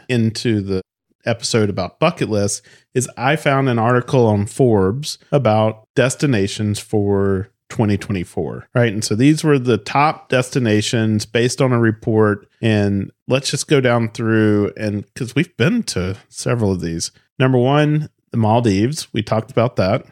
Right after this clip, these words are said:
Number two, Niagara Falls. Now, we've been to Niagara Falls. And I would say that Niagara Falls is something that you definitely want to experience,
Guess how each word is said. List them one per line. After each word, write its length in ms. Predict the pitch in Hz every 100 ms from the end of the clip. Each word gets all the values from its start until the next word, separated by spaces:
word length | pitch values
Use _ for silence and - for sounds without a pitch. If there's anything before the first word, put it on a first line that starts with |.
| -
Number 260 | 123 110
two, 580 | 104 - 135 131 131 131 -
Niagara 480 | 113 107 117 117
Falls. 540 | - 117 90 - - - _ -
Now, 140 | 113
we've 260 | 113 147 143
been 280 | 131 127 113
to 120 | 123
Niagara 440 | 104 104 101 98
Falls. 480 | 98 104 85 76 - - _ _ _
And 100 | 165
I 80 | 175
would 160 | 208 185
say 200 | 196 175
that 100 | 147
Niagara 380 | 143 143 151 151
Falls 340 | 135 123 139
is 100 | 131
something 380 | 123 123 139 135
that 180 | 120 -
you 80 |
definitely 520 | 110 104 - 135 127 127
want 360 | 113 110 -
to 140 | - 135
experience, 800 | 135 - 107 92 98 123 -